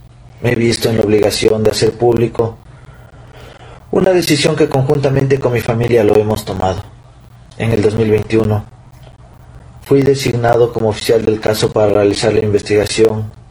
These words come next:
del caso más conocido hoy en día como León de Troya,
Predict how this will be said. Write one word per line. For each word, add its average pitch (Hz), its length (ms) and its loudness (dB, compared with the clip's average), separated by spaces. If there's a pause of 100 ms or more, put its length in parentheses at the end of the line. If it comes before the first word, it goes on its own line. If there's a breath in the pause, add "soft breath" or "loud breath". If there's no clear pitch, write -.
(1000 loud breath)
del 127 180 0
caso 143 260 0
más 139 160 0
conocido 131 460 2
hoy 123 140 2
en 117 100 0
día 117 200 0
como 110 220 0
León 107 220 2
de 104 100 2
Troya, 101 420 0